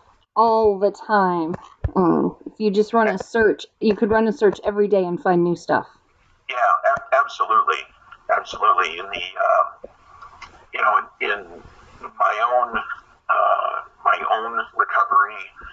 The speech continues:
Speaker 2: uh, I like, there's some that I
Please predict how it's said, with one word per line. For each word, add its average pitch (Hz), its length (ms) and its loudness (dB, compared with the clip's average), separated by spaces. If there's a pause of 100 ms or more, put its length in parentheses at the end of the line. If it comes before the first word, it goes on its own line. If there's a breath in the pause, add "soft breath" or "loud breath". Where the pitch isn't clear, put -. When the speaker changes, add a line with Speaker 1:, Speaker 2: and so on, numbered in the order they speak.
(240 loud breath)
Speaker 2:
uh, - 360 0 (720)
I - 200 -4
like, - 300 -2 (540)
there's - 180 -6
some 107 220 2
that 104 100 0
I 101 100 0